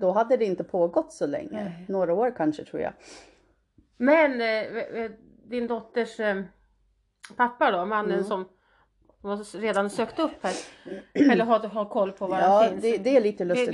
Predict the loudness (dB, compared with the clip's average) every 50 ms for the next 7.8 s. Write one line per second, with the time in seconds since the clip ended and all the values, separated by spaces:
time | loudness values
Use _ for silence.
0 | 0 0 0 2 2 2 4 4 4 4 4 2 0 -2 -4 -4 -4 -2 -2 -4
1 | -4 -4 -6 -6 -8 -10 _ -4 -2 -2 -2 -4 -8 -10 -12 -12 -12 -14 -18 _
2 | _ _ _ _ _ _ -20 -20 _ _ _ _ -2 2 6 6 6 6 6 4
3 | 2 0 0 0 -2 -2 -6 -14 -20 _ _ _ _ _ _ _ _ _ _ -20
4 | -16 _ 0 0 2 4 4 4 4 4 2 2 2 4 4 4 4 4 2 2
5 | 4 4 2 2 2 2 2 2 2 2 0 -2 -4 -4 -2 0 0 2 2 2
6 | 2 2 0 -2 -6 -6 -6 -6 -8 -6 -6 -2 -2 -2 -2 -2 -4 -6 -8 -8
7 | -6 -6 -6 -6 -6 -8 -8 -8 -4 -2 0 0 0 0 -2 -6